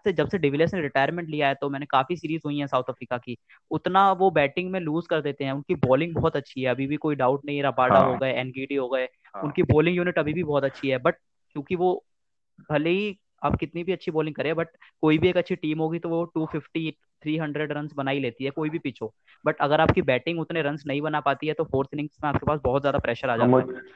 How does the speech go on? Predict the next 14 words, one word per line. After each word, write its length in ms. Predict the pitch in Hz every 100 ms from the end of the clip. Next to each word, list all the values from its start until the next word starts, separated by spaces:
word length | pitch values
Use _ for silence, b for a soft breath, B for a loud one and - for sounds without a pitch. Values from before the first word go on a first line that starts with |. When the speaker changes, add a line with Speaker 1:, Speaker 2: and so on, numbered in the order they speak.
| B -
Speaker 1:
तो 80 | 170
वो 160 | 165
साउथ 200 | 185 175
अफ्रीका 320 | - 175 180 175
के 120 | 180
पास 220 | 180 175
हुआ 160 | 151 117
है। 120 | 110 _ _ 143
डिविलियर्स 360 | 147 165 156
के 100 | 202
जाने 280 | 175 156 160
के 100 | 175
बाद 200 | 160 160
से 400 | - - 175 175